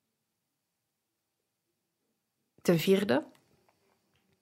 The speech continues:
de charisma's zijn geen voor iedereen verboden terrein. Zij kunnen ten deel vallen aan allen.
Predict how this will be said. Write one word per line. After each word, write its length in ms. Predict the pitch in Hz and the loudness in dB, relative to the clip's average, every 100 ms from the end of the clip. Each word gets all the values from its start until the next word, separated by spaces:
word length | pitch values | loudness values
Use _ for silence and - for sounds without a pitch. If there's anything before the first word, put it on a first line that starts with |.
| _ _ _ _ _ | _ _ _ _ _
de 180 | 196 220 | 6 8
charisma's 640 | 214 185 240 247 240 233 | 8 4 4 6 6 6
zijn 380 | - 214 196 190 | 2 4 4 4
geen 380 | - 190 240 233 | 4 6 6 4
voor 280 | 185 190 185 | 0 -2 0
iedereen 560 | 214 208 185 190 214 220 | 0 2 2 4 4 4
verboden 600 | 208 180 170 180 185 185 | 2 0 0 0 2 0
terrein. 540 | 180 175 185 196 202 - - - _ _ _ _ _ _ _ _ _ _ - | 0 0 2 0 -2 -8 -20 -20 _ _ _ _ _ _ _ _ _ _ 2
Zij 220 | 208 196 | 6 6
kunnen 420 | 247 240 226 - | 8 8 6 4
ten 220 | 208 190 | 4 6
deel 240 | 180 214 254 | 6 4 6
vallen 460 | 240 240 240 240 - | 4 4 2 -2 4
aan 300 | 196 196 190 | 4 6 6
allen. 400 | 208 175 170 | 4 4 -6